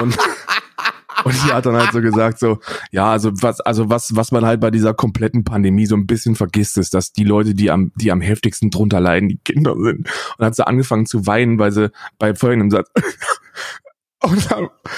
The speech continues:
hat sie so eine Blümchenmaske auf. Und ich so, hier geht's um einen scheiß Mund- und Nasenschutz, Mann.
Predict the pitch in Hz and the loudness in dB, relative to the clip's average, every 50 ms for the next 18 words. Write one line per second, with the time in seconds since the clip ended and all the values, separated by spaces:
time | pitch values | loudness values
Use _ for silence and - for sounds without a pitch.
0 | - - - - _ - - 233 - - 220 226 349 359 330 294 220 214 208 190 | -12 -14 -14 -16 _ -2 0 0 0 0 -2 -4 -4 -2 0 2 2 2 2 2
1 | 208 123 143 196 226 170 190 233 233 254 - - 240 247 226 214 202 190 180 175 | 0 0 0 -2 -2 -2 -2 0 0 0 2 2 0 0 0 0 0 0 0 0
2 | 185 190 165 - - 113 - - 139 175 180 - - - - - - - - 127 | 0 0 -2 -4 -2 0 0 2 2 2 0 -2 -6 -12 -14 -14 -10 -4 -2 -2
3 | 127 117 127 120 110 - - 110 - 131 123 117 135 170 175 - - 135 123 113 | 0 2 0 0 0 -2 -4 -4 -2 -2 0 0 0 -2 -2 -2 -2 0 2 2
4 | 107 107 104 - - - 147 196 147 - - - 147 143 151 170 175 160 156 143 | 2 0 0 -2 -4 -2 -2 0 0 0 0 0 0 2 2 2 2 2 0 0
5 | 117 - 123 131 170 175 165 151 139 - - 104 95 - - 98 90 90 87 | 0 2 2 2 2 2 2 2 0 0 0 -2 -2 0 0 0 0 0 -2